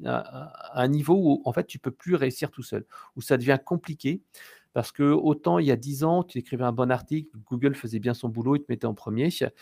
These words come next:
Maintenant, c'est trop compliqué. Il faut avoir une équipe. Moi, tu vois, depuis, euh,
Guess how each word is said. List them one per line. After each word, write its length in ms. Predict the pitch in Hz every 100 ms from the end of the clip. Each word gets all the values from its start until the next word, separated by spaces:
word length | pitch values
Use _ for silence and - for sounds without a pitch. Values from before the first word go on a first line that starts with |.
| - -
Maintenant, 260 | 120 135 156
c'est 160 | 120
trop 160 | - 151
compliqué. 520 | 143 135 131 120 - 165
Il 80 |
faut 160 | - 143
avoir 240 | 127 131
une 100 | 127
équipe. 280 | 131 131 117 -
Moi, 140 | 147
tu 100 | 147
vois, 100 | 143
depuis, 420 | 123 117 120 117
euh, 120 | 104